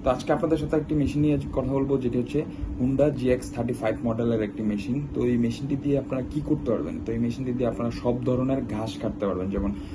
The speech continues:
ভুট্টা, পাঞ্চং, নেপিয়ার, জার্মানি, দুর্বা ঘাস, যে কোনো ধরনের ঘাস কাটতে পারবেন, আগাছা কাটতে পারবেন, ধান কাটতে পারবেন। যেমন কা-, ধান কাটার জন্য আমরা আলাদা সাপোর্টার দিয়ে থাকি। তো এই মেশিনটি দিয়ে আপনারা সব ধরনের ঘাস কাটতে পারবেন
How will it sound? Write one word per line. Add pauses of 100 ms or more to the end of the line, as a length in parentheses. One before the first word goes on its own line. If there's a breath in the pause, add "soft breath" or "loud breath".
(280 loud breath)
ভুট্টা, (140)
পাঞ্চং, (120)
নেপিয়ার,
জার্মানি,
দুর্বা
ঘাস, (220)
যে (160)
কোনো (100)
ধরনের (120)
ঘাস (100)
কাটতে
পারবেন, (160)
আগাছা
কাটতে
পারবেন, (160)
ধান (140)
কাটতে
পারবেন। (420 loud breath)
যেমন
কা-,
ধান
কাটার
জন্য
আমরা (160)
আলাদা
সাপোর্টার
দিয়ে
থাকি। (1080 loud breath)
তো
এই
মেশিনটি
দিয়ে
আপনারা
সব (100)
ধরনের (160)
ঘাস (100)
কাটতে
পারবেন